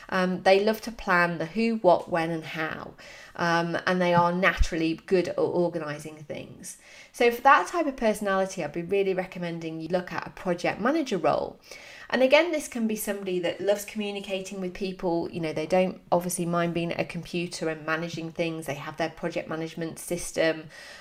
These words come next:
and they are coordinating everything and keeping everything in check.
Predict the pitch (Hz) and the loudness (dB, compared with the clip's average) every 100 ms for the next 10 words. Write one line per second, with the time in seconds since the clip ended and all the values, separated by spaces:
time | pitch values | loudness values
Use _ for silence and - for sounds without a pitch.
0 | - - 190 196 202 196 196 - 208 226 | -20 -4 2 6 8 6 4 -2 0 0
1 | 226 190 180 165 151 156 156 160 156 160 | 0 0 -4 -8 -8 -8 -6 -6 -4 -8
2 | - 180 175 170 - - 170 170 170 170 | 0 0 0 -6 -10 -6 -4 -4 -6 -6
3 | 160 160 - 240 - - | -6 -6 -4 -2 -2 -4